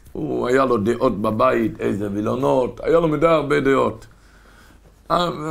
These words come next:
הוא היה נכנס יותר, קוראים לזה כאן נודניק. הוא היה מיד, מדי, מדי נכנס ל-, עד שפעם אחת הכרס הבייס, היא, היא הגיעה הביתה בערב שבת עם עציץ יפה, והיא שמה את זה על השולחן,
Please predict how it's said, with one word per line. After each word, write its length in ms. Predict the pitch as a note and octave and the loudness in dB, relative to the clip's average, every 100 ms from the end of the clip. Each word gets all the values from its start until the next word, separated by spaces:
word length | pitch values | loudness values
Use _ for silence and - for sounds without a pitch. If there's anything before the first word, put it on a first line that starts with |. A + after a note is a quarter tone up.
| E3 | -2
הוא 140 | F#3+ | 0
היה 180 | F#3+ G#3 | 0 0
נכנס 400 | G3+ F#3+ A#3 G3+ | 0 2 2 2
יותר, 360 | G#3 G#3 G3+ E3+ | 2 2 2 0
קוראים 260 | D3+ F#3+ F#3+ | 0 0 2
לזה 240 | E3 E3+ | 2 0
כאן 180 | D#3+ D#3 | 0 0
נודניק. 600 | D#3 F#3+ C#3 A#2 G2+ - | 2 0 0 0 -2 -2
הוא 80 | C#3+ | 0
היה 320 | D#3+ E3 E3 | 2 4 2
מיד, 360 | D#3+ E3+ F#3 F3 | 2 2 2 2
מדי, 540 | D#3+ E3+ E3+ G#3+ F#3+ E3+ - - - | 0 0 4 4 4 2 -2 -18 -6
מדי 240 | D#3+ F3 G#3 | 0 2 2
נכנס 400 | F#3 C#3+ F#3 F3 | 2 2 0 2
ל-, 320 | E3 D#3 D3 D3 - - - - - - - - - | 2 2 2 -2 -8 -20 -20 -20 -20 -20 -20 -6 0
עד 200 | E3 - | 0 0
שפעם 340 | C3+ D3 D3 | -2 0 2
אחת 340 | C3+ C#3 B2+ A2 | 2 2 2 2
הכרס 440 | G#2+ C#3+ B2+ A2 | 0 2 2 0
הבייס, 600 | G2 A#2+ A#2 F#2+ - - - - - - - - - | 2 2 2 0 -8 -20 -20 -20 -16 -16 -18 -20 -18
היא, 200 | G2+ G#2+ G2+ G2+ G#2+ | -12 -10 -10 -10 -8
היא 180 | G#2 G2 G2 | -6 -6 -6
הגיעה 320 | G2 G#2 A#2+ | -4 0 0
הביתה 280 | A2 A2+ G#2 | 0 -2 -2
בערב 300 | G2 G#2+ F#2+ | -4 -4 -6
שבת 460 | - F#2+ F#2 - | -4 -4 -6 -8
עם 60 | A2+ G#2+ | -6 -6
עציץ 420 | F2+ - E2+ - | -8 -14 -16 -10
יפה, 240 | D#2+ C2 C#2 C2 - - - - | -10 -8 -12 -14 -18 -20 -20 -6
והיא 120 | A2 | -2
שמה 260 | A2+ C#3 C#3 | 0 0 0
את 60 | G#2+ | 2
זה 100 | A2 | 0
על 60 | |
השולחן, 460 | G2 - E2+ D2 | 0 -4 -8 -8